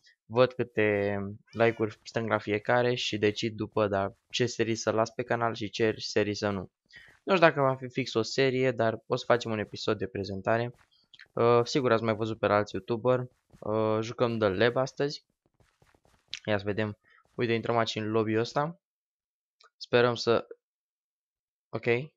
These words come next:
din nou să mi se actualizează textura, dar nu-i bai. Perfect. Suntem pe serverul Hive M C și, ca de obicei, cu skin-ul nostru mirobolant de, dă-te-mă la o parte, așa.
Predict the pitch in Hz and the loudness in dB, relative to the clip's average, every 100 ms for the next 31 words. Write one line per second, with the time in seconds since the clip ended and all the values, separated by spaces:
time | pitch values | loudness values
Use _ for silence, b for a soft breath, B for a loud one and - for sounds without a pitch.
0 | _ - 107 113 117 110 123 - - 107 | _ -8 -4 -2 -2 -4 -10 -8 -2 -2
1 | 107 107 107 104 107 110 107 110 104 98 | -2 -2 0 2 2 0 0 0 -2 -4
2 | - - 113 127 160 - 104 104 101 110 | -10 -4 -2 -2 -6 -10 -8 -8 -6 -6
3 | 127 - _ _ _ _ _ _ - 110 | -8 -14 _ _ _ _ _ _ -6 -2
4 | 98 - - B B B B - - 139 | -2 -4 -14 B B B B -12 -6 0
5 | 139 127 - 143 131 131 120 135 135 123 | 2 2 2 2 2 2 4 6 6 4
6 | - 117 110 - - 160 190 - _ _ | -2 -2 0 -4 -2 0 -2 -8 _ _
7 | _ _ _ _ - _ _ - - - | _ _ _ _ -20 _ _ -8 -6 -4
8 | 143 135 135 131 143 135 123 120 127 123 | -2 0 0 2 4 4 0 0 0 0
9 | 113 - 113 107 110 - 104 110 110 101 | -4 -2 -2 0 -2 -2 -6 -2 -2 0
10 | 104 104 110 107 98 104 - 110 107 107 | 2 2 2 -2 0 0 0 -4 -4 -2
11 | 95 92 92 95 - 98 | -2 -2 -4 -6 -4 -6